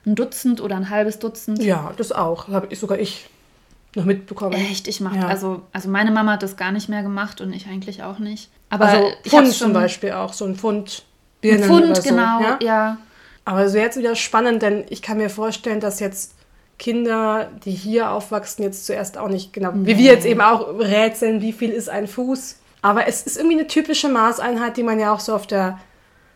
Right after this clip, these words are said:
Speaker 2: ja, in der Piratenwelt so ein bisschen benutzt, so bei Schatzsuchen.
Speaker 1: Mhm.
Speaker 2: Ich hab das eben deshalb recherchiert, nachdem ich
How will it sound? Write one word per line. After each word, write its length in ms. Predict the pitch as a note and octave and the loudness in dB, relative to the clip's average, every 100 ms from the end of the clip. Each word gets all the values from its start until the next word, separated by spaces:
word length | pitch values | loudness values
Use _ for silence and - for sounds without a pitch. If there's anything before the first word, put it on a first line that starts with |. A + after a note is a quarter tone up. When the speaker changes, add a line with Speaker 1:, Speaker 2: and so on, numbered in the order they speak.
| _ | _
Speaker 2:
ja, 380 | - G3 A3+ A3 | -10 -6 -4 -4
in 180 | G#3+ G3 | -2 -2
der 80 | G3 | -2
Piratenwelt 840 | G3+ G3 G3+ B3 C4 A#3 A#3+ B3 | -4 -4 -4 -4 -4 -2 -2 -2
so 80 | B3 | -4
ein 40 | |
bisschen 240 | A#3+ C4 B3 | -6 -4 -2
benutzt, 420 | B3 C4+ - - | -2 -4 -6 -6
so 60 | |
bei 140 | G#3 F#3+ | -2 -2
Schatzsuchen. 720 | - A3+ - - C4+ D4 D#4 - | -2 -6 -6 -6 -6 -6 -8 -6
Speaker 1:
Mhm. 320 | A#3 A#3 B3+ C4 - | -2 2 2 0 -6
Speaker 2:
Ich 120 | - | -6
hab 140 | A3+ | -2
das 120 | A#3+ | 0
eben 180 | A#3 G#3+ | 2 2
deshalb 440 | G#3+ A3 A#3+ G#3+ A#3 | 0 0 0 -2 -4
recherchiert, 680 | G3+ G#3 - A#3 B3 - - | -4 -2 -2 0 0 -2 -8
nachdem 400 | G#3+ F#3+ G#3 G#3 | -8 -4 -2 0
ich 320 | G3 G3 | -2 -4